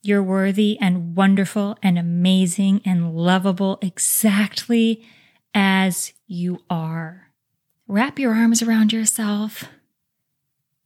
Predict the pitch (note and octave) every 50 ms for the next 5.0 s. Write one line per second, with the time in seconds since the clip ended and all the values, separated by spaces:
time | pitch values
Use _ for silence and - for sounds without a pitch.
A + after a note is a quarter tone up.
0 | _ _ _ - C4 B3+ A#3+ C4+ C#4+ C4+ - - B3+ B3 A#3+ - - A3+ A3+ G3+
1 | F#3+ - - - - - _ _ _ _ _ _ _ _ _ _ _ _ _ _
2 | _ _ _ _ _ _ _ _ _ _ _ _ _ _ _ _ _ _ _ _
3 | _ _ _ _ _ _ _ _ _ _ _ _ _ _ _ _ - A3+ A3+ A#3+
4 | B3 A3+ A#3 A#3+ A3+ A3+ G#3+ G3+ F#3+ F#3+ F#3 F#3+ F#3+ G3+ G3+ - - - -